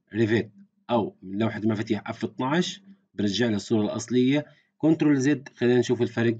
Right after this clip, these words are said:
ما بين الصورة الأصلية وعملية التعديل. في عندي في المنطقة هاي تايب، عندي مجموعة من التايبس. أول تايب هو الكونتنت أوير اللي كان وضعها إنه بدمج البيكسلز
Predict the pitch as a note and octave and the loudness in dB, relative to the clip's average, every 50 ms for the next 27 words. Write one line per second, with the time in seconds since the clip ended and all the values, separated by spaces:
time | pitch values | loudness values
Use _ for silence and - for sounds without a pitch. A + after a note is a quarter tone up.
0 | - - A2+ A2 G2+ A#2 A2+ A2+ G#2 - - A2 G#2 G2+ - G#2 G2+ - - G#2+ | -6 -8 -6 -4 -2 0 0 0 -2 -4 -6 -8 -8 -8 -10 -12 -18 -16 -14 -12
1 | G#2 G#2 G#2 G#2 G#2 G#2 _ _ _ - G2 F#2 G2+ G#2 G2+ G2+ G#2 G#2 G2+ - | -8 -6 -6 -6 -8 -10 _ _ _ -20 -18 -10 -8 -6 -4 -2 -2 -2 -4 -4
2 | G2 - - A2+ G#2+ G2 - - - _ _ _ _ _ _ _ _ _ _ _ | -12 -8 -6 -6 -4 -4 -8 -12 -16 _ _ _ _ _ _ _ _ _ _ _
3 | _ _ _ _ _ _ _ _ _ _ _ _ _ _ _ _ _ _ _ _ | _ _ _ _ _ _ _ _ _ _ _ _ _ _ _ _ _ _ _ _
4 | _ _ _ _ _ _ _ _ _ _ _ _ _ _ _ _ D#3+ D#3+ E3 D#3+ | _ _ _ _ _ _ _ _ _ _ _ _ _ _ _ _ 2 4 4 6
5 | D3 C3+ C3 C3 B2 B2+ B2+ A#2+ B2 - A2+ A2 A2+ A#2+ C3 C#3 D3+ D#3+ - - | 4 4 4 4 4 4 4 0 -2 -4 -2 0 0 0 0 2 2 2 0 0
6 | - _ _ _ _ _ - A2+ A2+ B2 C#3 C#3+ A2+ A2 A#2+ B2 A#2 A2 A2 G2 | -8 _ _ _ _ _ 0 0 2 2 0 -2 -2 -2 0 0 2 2 0 0
7 | G2+ A#2+ B2 A2 G#2+ G#2 G2+ G2 F2+ - _ A#2+ A#2+ B2+ C#3+ D3 C#3+ - - - | 0 -2 -2 -2 -2 -2 -2 -4 -6 -8 _ -2 0 2 2 0 -2 -6 -14 -20
8 | _ _ _ _ _ _ _ C3+ C3+ B2 - A2 G#2 - A#2+ A#2+ A2+ G2 G#2 A#2+ | _ _ _ _ _ _ _ -2 -2 0 0 -2 -4 -2 0 0 0 2 0 0
9 | A#2+ A2+ G2+ - - - _ _ _ _ - G#2 G2+ G2 - - A#2 A2+ G#2+ G#2 | 0 0 0 -2 -4 -8 _ _ _ _ -2 -2 -2 0 0 2 2 2 2 0
10 | F#2 F2 - - _ G2+ G2+ G2+ G#2+ A#2 C3 D3 - - - A2 G2 F2+ - B2 | -2 -2 -4 -10 _ -4 0 2 4 4 4 2 2 -2 -6 -8 -8 -2 0 2
11 | A#2 A2 F#2+ - - - _ _ _ G2+ A#2 A#2 A#2 G#2+ - G#2+ A2+ G#2 - A2 | 2 2 2 0 -2 -8 _ _ _ -6 -2 0 0 0 -2 -4 -6 -2 0 2
12 | G#2+ G2+ F#2+ B2+ A#2 G#2 A2+ A#2+ C3 C#3 C3 A#2+ - - _ - - - _ _ | 2 4 4 2 0 0 0 0 0 0 0 -2 -10 -18 _ -20 -20 -20 _ _
13 | _ _ _ _ _ _ _ A2+ A2+ G#2 G2 B2+ A#2 - - - B2 A#2 A2+ A2+ | _ _ _ _ _ _ _ -4 -2 2 2 2 0 2 0 2 2 2 2 -4
14 | - - | -10 -16